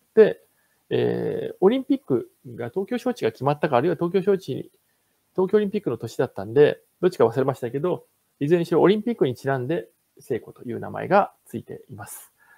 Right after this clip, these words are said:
えー、そして、えー、当然ながら、えー、この祖父二世ということで、お父さんは違うんですけど、お父さんはサラリーマンですけど、サラリーマンというか、まあ、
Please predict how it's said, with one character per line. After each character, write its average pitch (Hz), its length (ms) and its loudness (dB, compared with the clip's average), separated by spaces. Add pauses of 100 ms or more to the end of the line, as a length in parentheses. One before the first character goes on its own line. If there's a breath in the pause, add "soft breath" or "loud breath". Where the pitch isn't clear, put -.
(880 soft breath)
え 131 500 2
ー、 - 20 -20
そ 202 80 -4
し 175 60 -10
て、 - 300 2
え 120 760 -4
ー、 - 320 -20
当 165 120 -2
然 156 140 0
な 143 80 -2
が 120 80 -4
ら、 107 180 -8 (1040)
え 101 280 -14
ー、 - 40 -20
こ 120 80 -14
の 104 160 -12 (1160)
祖 165 160 2
父 - 300 -12 (480)
二 123 200 -8
世 101 220 -4
と - 140 -10
い 101 60 -6
う 98 40 -10
こ 110 100 -8
と 117 80 -6
で、 120 220 2
お - 80 -4
父 262 120 2
さ 175 80 -2
ん 127 40 2
は 107 60 -2
違 - 160 -12
う - 40 -10
ん - 60 -14
で - 60 -20
す - 100 -18
け 113 80 -6
ど、 120 240 -4 (200)
お 165 60 -8
父 196 60 -6
さ 143 100 -10
ん 117 40 -10
は - 40 -16
サ 113 60 -6
ラ 101 60 -6
リ 101 80 -6
ー 98 40 -6
マ 98 100 -8
ン - 60 -16
で 117 60 -20
す - 80 -20
け 110 80 -10
ど、 131 180 -8
サ - 120 -12
ラ 120 40 -8
リ 127 40 -8
ー 131 40 -8
マ 127 60 -10
ン - 40 -12
と - 40 -18
い - 20 -20
う - 40 -20
か、 107 40 -12
ま 107 140 -10
あ、 110 80 -18